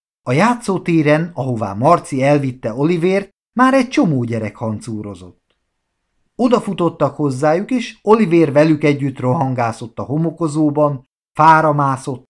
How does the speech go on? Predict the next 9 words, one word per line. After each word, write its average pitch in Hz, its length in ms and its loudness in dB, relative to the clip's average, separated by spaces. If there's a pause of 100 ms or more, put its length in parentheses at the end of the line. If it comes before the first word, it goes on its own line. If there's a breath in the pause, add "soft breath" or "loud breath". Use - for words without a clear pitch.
(120)
vad 151 360 2
csatakiáltással 131 1120 0
kergette 123 560 -2
a 95 80 -12
lányokat. 135 760 -4 (1400)
A 127 100 -2
délután 180 680 2
hamar 123 380 0
elröpült. 107 800 -10